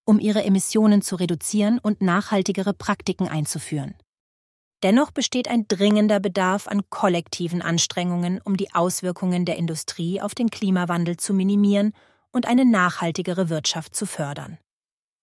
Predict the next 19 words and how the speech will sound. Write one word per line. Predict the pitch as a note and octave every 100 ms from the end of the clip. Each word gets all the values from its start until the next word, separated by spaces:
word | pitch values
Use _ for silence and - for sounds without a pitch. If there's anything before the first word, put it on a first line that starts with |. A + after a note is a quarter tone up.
| _
Regierungen, | G#3+ G3+ A#3+ A#3 A#3 A3+ A3 A3
Unternehmen | G3+ F3+ F3 E3+ F3+ F3+ E3+
und | F3
Verbraucher | - E3 E3+ E3+ F#3+ - F#3
müssen | G3 A#3+ A3+
zusammenarbeiten, | - F3+ F#3+ G#3+ - E3 E3+ E3+ - A3+ -
um | F#3+
den | E3+ -
Übergang | B3 A#3 G3 F3 E3 E3
zu | -
einer | E3+ E3
kohlenstoffarmen | - - A3 G#3 - F#3 D#3+ - E3+ E3+ E3
Wirtschaft | F#3 G#3 - E3+ -
zu | - E3
beschleunigen | D#3+ - F3+ F#3 F#3 D#3+ E3+ - _ -
und | G#3+ F#3
den | F3+ F3+
Klimawandel | A3+ G#3+ F3 D#3+ D#3 D#3+ E3
einzudämmen. | D#3+ D#3 - D3 D#3+ D#3 D3+